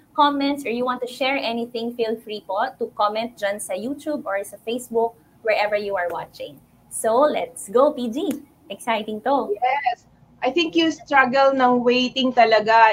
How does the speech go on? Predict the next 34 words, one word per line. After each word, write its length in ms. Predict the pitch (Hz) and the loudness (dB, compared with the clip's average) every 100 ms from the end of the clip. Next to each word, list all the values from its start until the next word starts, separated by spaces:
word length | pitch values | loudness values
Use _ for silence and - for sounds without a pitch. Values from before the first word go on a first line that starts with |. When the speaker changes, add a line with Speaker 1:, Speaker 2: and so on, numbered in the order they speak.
| 196 | 4
Speaker 2:
is 480 | 208 208 208 - _ _ _ _ | 0 0 -4 -16 _ _ _ _
from 200 | 254 254 | 2 4
the 60 | 254 | 4
point 280 | 294 311 349 | 4 4 4
of 120 | 269 | 4
view 180 | 269 269 | 4 4
of 160 | 233 226 | 6 6
the 120 | 220 | 4
person 380 | 220 240 233 233 | 2 2 2 0
waiting 380 | 220 220 220 214 | 0 0 -2 -2
like 180 | 202 190 - | -2 0 2
us, 480 | 277 262 240 - _ | 4 6 4 -2 _
di 60 | 214 | -6
ba, 160 | 202 226 | -2 0
for 140 | 247 | 0
God's 320 | 202 196 233 262 | 4 4 4 4
Speaker 1:
Mm-hmm. 80 | |
Speaker 2:
promises 480 | 240 214 208 226 - | 4 4 2 -4 -8
to 60 | 233 | -8
be 160 | 208 202 | -6 -2
fulfilled. 460 | 202 190 240 - - _ - | -4 0 -2 -2 -6 _ 4
Yung 220 | 370 370 | 6 6
you 180 | 320 330 | 6 6
want 400 | 302 285 320 330 | 6 2 2 -2
something, 800 | - 311 302 285 302 262 185 165 _ _ | 0 4 4 4 2 2 0 -6 _ _
longing 540 | 262 339 349 339 320 294 | 2 4 4 2 -2 2
for 160 | 277 | 4
something 720 | 262 - 240 254 247 240 240 240 | 4 4 4 2 -2 -6 -4 -4
that 160 | 240 247 | -2 -2
you 160 | 269 285 | 0 0
think 360 | 233 349 392 | 2 2 4
Speaker 1:
Yes. 20 | |
Speaker 2:
you 100 | 302 294 | 2 2
need 260 | 254 269 | 2 0